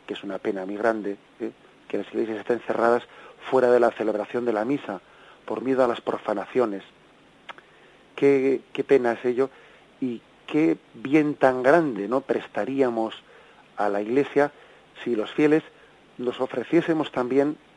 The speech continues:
al párroco a tener unos turnos, unos turnos de presencia a lo largo del día en la iglesia para que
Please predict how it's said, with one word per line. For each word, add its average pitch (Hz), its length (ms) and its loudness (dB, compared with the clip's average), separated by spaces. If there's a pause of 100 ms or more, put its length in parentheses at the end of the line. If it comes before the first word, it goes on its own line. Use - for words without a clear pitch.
(100)
al 101 280 -2
párroco 127 640 -2
a 113 80 0
tener 143 300 0
unos 147 300 -2
turnos, 170 520 2 (480)
unos 147 280 -2
turnos 151 300 -2
de 135 120 2
presencia 120 760 2
a 113 80 -2
lo 110 80 -4
largo 135 300 4
del 117 180 2
día 135 180 6
en 117 60 0
la 110 80 -4
iglesia 135 420 -2 (360)
para 110 200 0
que 120 240 -2